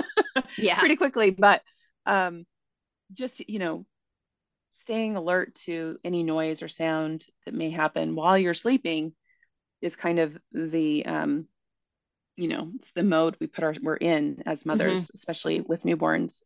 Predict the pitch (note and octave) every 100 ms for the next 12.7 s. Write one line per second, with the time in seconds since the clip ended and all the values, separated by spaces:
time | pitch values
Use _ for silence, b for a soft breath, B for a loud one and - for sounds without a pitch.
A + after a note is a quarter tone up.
0 | - E3+ D#3 D3 D3+ _ _ _ b b
1 | b G#3 F#3 - G#3+ A#3+ F4+ F4+ D4 A3+
2 | G3+ F#3+ - B3+ - - F3 E3+ - E3
3 | - - - E3+ E3 D#3+ G3 F3 D#3+ E3+
4 | - _ _ _ _ D#3+ D#3+ D#3+ F3 F3
5 | D#3+ - _ - F#3 F3 - _ F#3+ F3+
6 | F3+ G3+ A#3+ C4 _ B B B B B
7 | B B B _ _ _ _ _ _ B
8 | B B B B - _ _ _ - F3+
9 | G3 G3+ G#3+ F3 E3+ - - F3+ E3+ F3
10 | F#3 F#3 G3 G3 - F3 - F#3+ G3 -
11 | - - F3+ F3 F3 E3+ F#3 G3+ - G3+
12 | A3+ - A#3+ B3 B3+ B3+ C#4